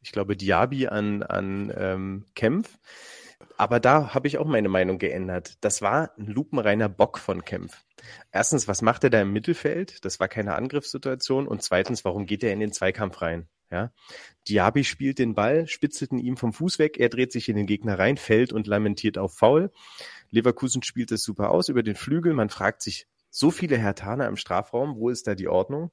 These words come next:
Na, die Ordnung war nicht da, weil Kempf nicht da war. Der lag ja noch im Mittelkreis, ja. Und, äh, Bellarabi hatte dann ewig Zeit, um den Ball in die Ecke zu schieben und genau das hat er dann eben auch gemacht. Ja, und dann haben wir gedacht, okay, das Spiel ist gelaufen und völlig überraschend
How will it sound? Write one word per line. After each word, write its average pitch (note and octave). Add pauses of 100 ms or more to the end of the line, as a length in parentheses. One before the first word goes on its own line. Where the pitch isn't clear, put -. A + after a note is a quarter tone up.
Na, F#2
die F2+
Ordnung G#2
war G#2
nicht G#2+
da, B2
weil A2+
Kempf D#3+
nicht F#2+
da E2
war. E2+
Der F2
lag E2+
ja G#2
noch G2+
im G#2+
Mittelkreis, A2+
ja. G2 (420)
Und, G2+
äh, F#2+ (180)
Bellarabi G#2
hatte A#2
dann F#2+
ewig D#3
Zeit, A2+
um G2+
den G2
Ball F#2+
in G2
die F#2
Ecke A#2+
zu A#2
schieben A#2+
und G2
genau F#2+
das F#2+
hat F#2
er F#2
dann F2
eben F2+
auch F2
gemacht. G2+ (680)
Ja, G2+
und F2+
dann G2+
haben A2
wir A2+
gedacht, A2
okay, -
das G#2
Spiel G#2+
ist G#2+
gelaufen G2
und G#2
völlig G#2
überraschend G2